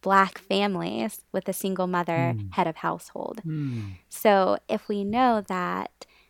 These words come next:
Speaker 1: they're Black, they're young, they're resource impoverished, and also probably carrying these heavy stigmas around mental health and making sense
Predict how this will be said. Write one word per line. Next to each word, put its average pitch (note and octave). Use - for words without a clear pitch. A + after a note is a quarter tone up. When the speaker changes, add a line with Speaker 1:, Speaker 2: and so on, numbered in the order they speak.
Speaker 1:
they're F3+
Black, B3+
they're G3
young, G#3+
they're F#3
resource G#3
impoverished, G3
and A#3
also G#3+
probably G3
carrying F#3+
these F#3
heavy G3
stigmas F#3+
around F3+
mental F#3
health F3
and F#3+
making F#3
sense B3